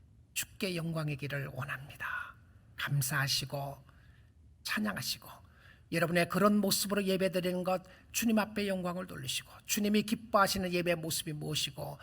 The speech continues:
예배의 자세가 무엇인가를 바라보면서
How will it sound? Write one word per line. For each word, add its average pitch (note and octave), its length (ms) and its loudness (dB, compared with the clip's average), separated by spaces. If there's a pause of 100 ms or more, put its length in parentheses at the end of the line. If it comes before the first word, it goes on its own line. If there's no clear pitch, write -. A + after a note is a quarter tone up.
(220)
예배의 G#3+ 380 4
자세가 A3 460 0
무엇인가를 F#3 640 -2
바라보면서 D3+ 960 -4